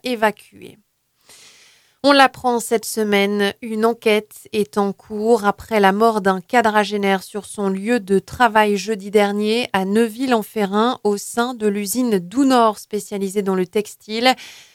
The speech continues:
L'homme serait tombé dans une machine. Les secours n'ont rien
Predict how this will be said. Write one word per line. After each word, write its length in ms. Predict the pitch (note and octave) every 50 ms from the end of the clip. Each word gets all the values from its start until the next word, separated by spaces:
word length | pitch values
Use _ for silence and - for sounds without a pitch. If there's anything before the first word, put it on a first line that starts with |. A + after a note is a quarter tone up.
| _ _ _ -
L'homme 360 | G#3+ A3+ A#3 B3 B3+ C4 B3
serait 360 | - - - A3 G3+ G#3+ G#3+
tombé 760 | G#3 - - A#3 A3 G#3+ G#3+ G#3+ A3+ A#3+ C4 C4 - - G3+
dans 260 | F#3 F3 G3 G3 G3
une 260 | F#3+ F3+ F#3 G3 F#3+ G3
machine. 640 | G#3 A3+ A3+ - - - - A3+ A#3 B3 C4 B3
Les 140 | A3 G#3 G3+
secours 440 | - - G#3 G3+ - - A3+ A3 G#3
n'ont 160 | G3+ G3 F#3
rien 460 | F3 F3+ G3 G#3 A3 A#3+ C4+ D4